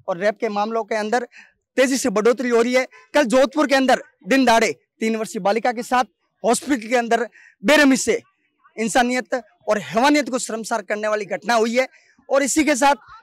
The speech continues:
कल राजगढ़ के अंदर एक विधवा महिला के साथ जिस तरीके से बंदूक बना करके दुष्कर्म का मामला सामने आया है, वो भी बड़ा शर्मसार और बड़ा निंदनीय मामला है।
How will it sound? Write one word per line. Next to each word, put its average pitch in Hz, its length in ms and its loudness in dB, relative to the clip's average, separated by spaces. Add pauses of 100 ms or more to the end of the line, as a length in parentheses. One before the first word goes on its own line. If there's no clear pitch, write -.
(160)
कल 269 220 2 (340)
राजगढ़ 226 360 0
के 220 80 0
अंदर 220 300 0 (300)
एक 208 160 -4
विधवा 214 400 2
महिला 240 300 2
के 247 120 -4
साथ 254 380 -2 (360)
जिस 240 240 -4
तरीके 262 300 -2
से 262 100 -4
बंदूक 233 300 -2
बना 220 260 0
करके 233 340 -2 (300)
दुष्कर्म 233 380 -2
का 214 120 0
मामला 226 300 0
सामने 233 320 -2
आया 240 180 2
है, 277 100 0 (300)
वो 349 160 4
भी 466 120 4
बड़ा 285 200 4
शर्मसार 269 560 0 (220)
और - 80 -6
बड़ा 226 240 2
निंदनीय 302 520 2
मामला 185 300 -8
है। 143 180 -16